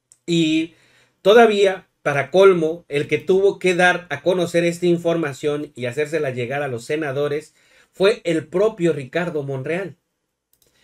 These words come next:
Estimadas senadoras y senadores, les informo que he estado en comunicación con el secretario de Gobernación sobre los asuntos legislativos que se aprobaron en materia político-electoral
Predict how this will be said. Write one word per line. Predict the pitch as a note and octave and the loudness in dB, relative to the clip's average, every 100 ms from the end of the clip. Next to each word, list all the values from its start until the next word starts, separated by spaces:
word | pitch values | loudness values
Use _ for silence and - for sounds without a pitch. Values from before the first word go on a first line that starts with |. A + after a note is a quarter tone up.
| _ _ _ _ | _ _ _ _
Estimadas | F3 E3+ F#3+ G#3+ A#3 A3+ - | -4 -2 2 4 4 2 0
senadoras | F3 E3 E3 G3 F#3 F3 | 0 2 2 2 0 -4
y | - | -10
senadores, | C3+ D3+ C#3 C3 B2+ A2+ - - | -4 -2 0 -2 -2 -6 -16 -14
les | B2 E3+ E3+ | -2 0 2
informo | E3+ G3 A3+ A3+ | 0 2 2 0
que | F#3+ F#3 | 0 -2
he | |
estado | F3+ - F3 F3+ | -2 -2 0 0
en | |
comunicación | E3 C#3 C#3 B2+ B2 D#3+ E3 | -4 -6 -6 -6 -8 -6 -6
con | E3 C#3+ | -4 -6
el | |
secretario | A#2 A#2 A#2 A#2 D3 D#3 | -8 -10 -10 -4 -2 0
de | C#3+ | 0
Gobernación | C3+ C3 C3 C3 D3+ C#3 | 0 -4 -4 -6 -6 -6
sobre | C#3 A#2+ A2+ | -8 -8 -8
los | A2+ | -10
asuntos | A2 - C#3+ C#3 C3 | -12 -12 -12 -10 -10
legislativos | C3 C#3+ C#3 C3 C#3+ A#2 A#2 - _ _ _ - | -12 -10 -10 -8 -8 -8 -10 -14 _ _ _ -2
que | F#3+ | 0
se | G3+ | 2
aprobaron | F3+ F3 D#3+ D3+ D3+ | 2 2 2 2 0
en | C#3+ | -2
materia | B2 B2 C#3 C#3+ | -6 -6 -4 -4
político-electoral | B2+ A#2+ A#2+ B2 B2+ B2 A#2+ C#3 C#3+ D3+ | -4 -6 -8 -8 -4 -4 -4 -4 -4 -4